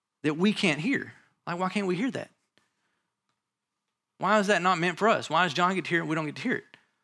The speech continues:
It reminds me at the end of John's gospel, he's, he's, he's talking about Jesus all through his disco-, gospel. But at the end of it, he says that, um, many,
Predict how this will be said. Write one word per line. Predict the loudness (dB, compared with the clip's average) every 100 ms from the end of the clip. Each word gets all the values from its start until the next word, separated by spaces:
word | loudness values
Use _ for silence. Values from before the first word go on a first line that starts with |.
| _ _ _ _ _ -20 _ _ _ _ _ _ _ _ _ _ 0
It |
reminds | 4 4 4 4
me | 4
at | 4
the | 4
end | 6 4
of | 4
John's | 4 2 4
gospel, | 4 4 2 -2
he's, | -2 -4
he's, | -6 -6 -4 -4 -4
he's | -6 -2
talking | 0 0 2
about | 0 0 -4 -4
Jesus | 2 2 2
all | 0 2
through | 6
his | 6 4
disco-, | -4 -4 -4 -6 -4
gospel. | 0 0 -2 -14 -16 -18 -8 0
But | 2
at |
the | 2 4 6
end | 6 4
of | 4 4
it, | 2
he | 2
says | 2 4 4 4 2
that, | 2 2
um, | 0 0 -2 -10 _ _ _ _ _ _ _ -2
many, | 2 6 6 4